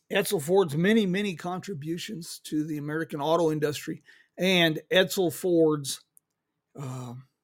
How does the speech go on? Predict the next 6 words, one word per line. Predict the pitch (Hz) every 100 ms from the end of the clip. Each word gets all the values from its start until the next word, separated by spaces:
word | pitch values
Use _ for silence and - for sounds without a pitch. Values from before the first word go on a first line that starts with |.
| _ _ _ _ _ _ _ _ - _ -
big | 202 254
adventure | 202 139 190 220 - 139
in |
nineteen | 139 147 160 196 170
fifteen | 139 202 202 - 160 151 - _ _ _
along | 165 160 160 170 170 165 170